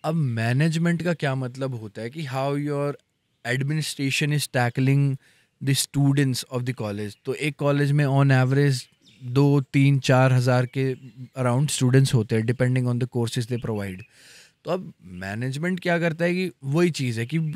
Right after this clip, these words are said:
कॉर्पोरेट इंस्टीट्यूशन नहीं है ये, कि भाई हाँ, बिल्कुल लेटेस्ट चीज़ों से अपग्रेडेड रहें या फिर बिल्कुल लेटेस्ट तरीक़ों से अपग्रेडेड रहें। चीज़ें are on move, because यहाँ पे पढ़ते हैं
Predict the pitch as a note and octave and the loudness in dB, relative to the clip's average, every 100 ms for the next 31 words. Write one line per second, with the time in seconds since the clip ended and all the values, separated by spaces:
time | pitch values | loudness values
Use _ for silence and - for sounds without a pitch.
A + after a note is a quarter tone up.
0 | E3+ - D#3 D#3 F#3+ G3+ F#3+ _ F3 E3+ | -8 2 2 4 4 2 0 _ 2 2
1 | F3+ F3 D#3 F3 D#3 C3+ A2+ G2+ G2+ _ | 2 0 2 4 6 6 4 0 -4 _
2 | _ _ _ - _ _ D3 C#3+ C#3 C#3+ | _ _ _ -20 _ _ 2 4 4 4
3 | C#3+ C#3 D3 C#3 D#3 C#3+ C3+ D3 C3+ C#3+ | 2 2 0 0 0 2 2 0 -2 -2
4 | C3+ C#3 C#3 C3 C3+ C3+ C#3+ C3 C3 C3+ | -2 0 -2 -2 -2 0 0 -2 -2 -2
5 | C3+ B2+ _ - C3+ - C3+ C#3 C3+ D3+ | -2 -4 _ -6 -6 -4 -2 -2 0 0
6 | C#3+ C#3 C#3 C#3 C3+ C3+ C#3 C3+ B2+ B2+ | 2 2 0 0 -2 -2 -2 -2 -2 -4
7 | C3 C3 B2 A#2+ B2 _ _ - E3+ F3 | -2 -6 -4 -6 -8 _ _ -4 -2 0
8 | G3 F#3 F#3 G3+ B3+ _ _ C#3+ D#3+ D#3+ | 0 0 -2 -4 -8 _ _ 2 4 4
9 | A#2+ - _ - D#3+ G3+ F3+ D3 D3 D3+ | 0 -8 _ -6 2 2 4 4 2 -2
10 | F3+ D#3+ C#3+ E3+ F3 | -4 -4 -6 -8 -10